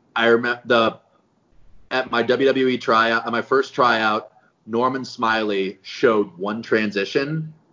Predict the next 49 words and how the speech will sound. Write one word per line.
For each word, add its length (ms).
and 120
then 100
had 200
me 100
try 320
it, 180
and 120
I 100
was 140
hooked. 360
I 80
knew 140
this 140
is 120
what 140
I 60
want. 220
I 100
knew 140
this 180
is 120
exactly 600
what 140
I 60
wanted 280
to 100
do, 400
and 380
not, 340
not 200
even 180
a 60
second. 640
When 120
I, 140
when 100
I 100
got 160
released, 360
it 80
was 120
just 140
like, 200
when, 320
when 160
I 100
got 300
to 80
the 220